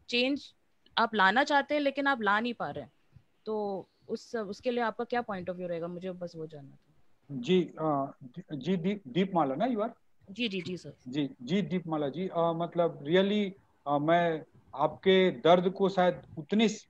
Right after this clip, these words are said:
Speaker 2: उतना महसूस नहीं कर, ना कर पाऊँ, जो आप रोज वहाँ पे face करते होगे। But, अ, मैं अपने कुछ experience मणिपुर, मणिपुर से, के संबंध में रखना चाहूँगा कि जैसे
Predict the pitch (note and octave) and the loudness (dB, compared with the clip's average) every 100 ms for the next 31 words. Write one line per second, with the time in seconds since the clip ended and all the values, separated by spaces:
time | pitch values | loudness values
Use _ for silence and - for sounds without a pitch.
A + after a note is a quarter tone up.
0 | _ E3 D#3+ D3+ F#3 G#3 F#3 F3 G3 F3+ | _ -2 -2 2 4 4 4 0 -4 -6
1 | E3 F#3 G3 F3 - D#3+ E3 - F3 - | -4 -2 2 0 -2 0 2 2 2 0
2 | C#3 E3+ C#3 - D#3+ D#3 D#3 - _ _ | -2 -2 -6 0 4 4 2 -4 _ _
3 | B2 E3 G3+ F#3 F3 F3 D#3+ D#3+ F3 - | 4 6 6 6 2 0 0 2 2 2
4 | D#3 C#3 C#3 B2 A#2 F#3+ - _ _ _ | -2 -2 -4 -4 -4 -6 -8 _ _ _
5 | - F3+ F#3 - F3+ E3+ E3 D#3 F3+ D#3+ | 4 4 4 4 6 6 4 2 0 2
6 | G3+ G3 - F#3 G3 - F#3+ F3+ F#3 - | 0 -2 -4 -2 -2 -2 -2 0 -2 -2
7 | D#3 F3 F#3 F#3 F3 _ - D3+ E3 F3 | 0 0 2 0 -2 _ -6 -2 0 0
8 | F3 - D#3 - E3 - D3 D3+ E3+ E3 | -4 -4 -10 -6 -4 -4 -4 -4 -4 -4
9 | E3 D#3+ _ _ - C#3 C#3 F#3 F#3 E3 | -6 -8 _ _ -4 -4 0 0 2 0
10 | C#3 B2+ D#3 - _ - F#3+ G3 F3 C#3 | 0 -2 -4 -8 _ -4 0 0 0 2
11 | E3 F3 F3 | 2 2 -2